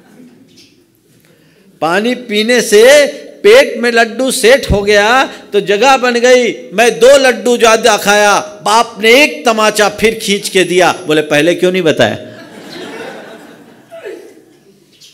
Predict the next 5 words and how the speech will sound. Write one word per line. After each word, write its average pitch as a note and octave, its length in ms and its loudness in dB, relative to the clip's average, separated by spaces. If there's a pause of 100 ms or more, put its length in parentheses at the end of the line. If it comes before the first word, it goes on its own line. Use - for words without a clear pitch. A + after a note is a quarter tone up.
(1300)
क्या C3 160 -4
बोलेंगे D#3+ 460 -6
इनको? F3 720 -2 (3500)
थोड़ा G#2+ 440 -10
करो, A2+ 680 -10